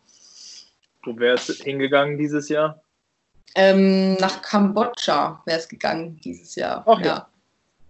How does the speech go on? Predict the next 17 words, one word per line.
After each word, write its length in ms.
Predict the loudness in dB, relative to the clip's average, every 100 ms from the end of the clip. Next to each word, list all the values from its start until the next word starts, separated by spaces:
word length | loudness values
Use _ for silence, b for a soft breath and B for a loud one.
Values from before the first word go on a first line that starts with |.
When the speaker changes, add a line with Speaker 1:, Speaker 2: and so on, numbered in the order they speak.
| _ -4
Speaker 2:
ja. 80 |
<laughs> 600 | -4 2 0 0 -6 -4
Speaker 1:
Warum 300 | 0 0 0
auch 100 | -2
nicht? 200 | -2 2
Aber 200 | 4 4
ich 80 | 2
glaube, 320 | 4 4 4
da 200 | 6 6
ist 60 | 4
es 120 | 0
im 60 | -8
Moment 260 | -6 -6
auch 120 | -6 -6
nicht 200 | -8 -4
so 160 | -4
gut. 340 | -4 -6 -6